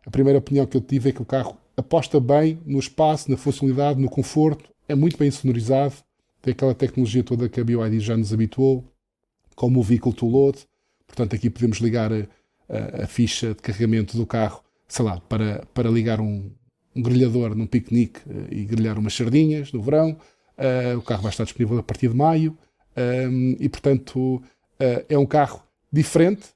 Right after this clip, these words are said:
Acho que não devia ter o nome SEAL, acho que houve ali um, um lapso em termos de marketing,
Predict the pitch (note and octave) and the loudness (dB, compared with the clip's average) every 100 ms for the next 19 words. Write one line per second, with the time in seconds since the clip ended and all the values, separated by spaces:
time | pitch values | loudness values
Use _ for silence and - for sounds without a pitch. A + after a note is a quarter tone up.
0 | _ C#3+ D3+ - E3+ D#3 - F#3 E3 D#3 | _ 0 0 4 4 4 6 6 6 2
1 | - D#3 D3+ E3 B2+ A#2+ - B2+ C3+ C3 | 0 2 2 0 -8 -8 -4 2 4 4
2 | B2+ B2 A#2+ C#3+ C3+ C#3 - - - C3+ | 2 0 -4 -2 2 2 0 -8 -8 -8
3 | B2+ C3+ B2+ C3+ C#3 D3 - E3 | 0 2 2 4 4 2 0 -2